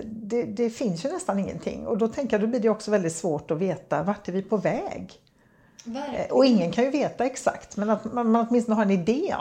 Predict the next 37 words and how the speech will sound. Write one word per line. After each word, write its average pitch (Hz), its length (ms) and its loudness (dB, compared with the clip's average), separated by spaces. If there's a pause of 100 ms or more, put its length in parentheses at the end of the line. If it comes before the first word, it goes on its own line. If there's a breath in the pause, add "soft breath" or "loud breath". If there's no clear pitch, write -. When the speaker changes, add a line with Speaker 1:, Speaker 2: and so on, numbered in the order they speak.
Speaker 1:
om 208 80 -4
det 220 60 2
här 247 160 4
är 226 120 0
önskvärt, 226 640 2
det 214 60 0
här 220 200 2
är 196 80 2
vad 180 160 4
vi 185 80 2
Speaker 2:
Mm. 180 120 0
Speaker 1:
vill, 208 340 0
eh, - 60 -2 (440)
Speaker 2:
Mm. - 120 0
Speaker 1:
landa 196 420 2
i. 147 180 -4 (260)
Speaker 2:
Ja. 240 180 0
Speaker 1:
Eh. 269 80 -2 (1080 loud breath)
Speaker 2:
Och 285 120 0
det 320 80 6
är 302 40 2
väl 226 120 0
så, - 160 -4 (100)
jag - 140 -16
tycker - 180 -8
att 403 60 -10
det 320 140 -6 (120)
generellt 277 680 0
är 277 40 -2
väldigt 226 220 -2
lite 220 180 -4
visioner 208 840 -6
från 214 220 -6
politikernas 202 560 -8
håll, 214 380 -8 (240)
Speaker 1:
Ja. 180 200 -10
Speaker 2:
eh, 202 180 -8